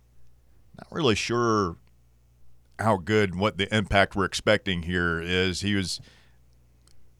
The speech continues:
expected to commit to Tennessee a week or so ago, and it sounded like they didn't take his commitment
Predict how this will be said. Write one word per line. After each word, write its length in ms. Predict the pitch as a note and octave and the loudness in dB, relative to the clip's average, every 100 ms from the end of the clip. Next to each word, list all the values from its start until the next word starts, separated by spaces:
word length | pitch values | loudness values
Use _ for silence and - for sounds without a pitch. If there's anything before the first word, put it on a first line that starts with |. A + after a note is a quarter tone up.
| - - - - _ _ - | -20 -20 -20 -20 _ _ -2
expected 560 | A#2 - F#3+ - D3 | 0 6 6 6 2
to 260 | - C3+ B2 | 4 4 4
commit 300 | - B2 C#3 | 2 0 2
to 80 | G#3 | 0
Tennessee 440 | C3+ C3+ A#2 C3+ A#2+ | 2 2 2 2 4
a 60 | |
week 260 | G2+ D#3 E3 | 6 4 4
or 80 | D3 | 0
so 260 | E3+ D#3+ | 6 8
ago, 420 | D3 D3+ D3+ D3+ | 8 8 10 10
and 80 | B2+ | 8
it 60 | G2 | 4
sounded 220 | - C#3+ | 2 4
like 140 | B2+ G2+ | 4 4
they 120 | A2 | 2
didn't 440 | D#2 B2+ A#2+ - | 4 4 4 0
take 320 | - - C#3 | -6 -2 -2
his 220 | - F2+ - | -2 -4 -4
commitment 640 | - D#2+ - D#2+ - - | -4 -6 -4 -4 -4 -6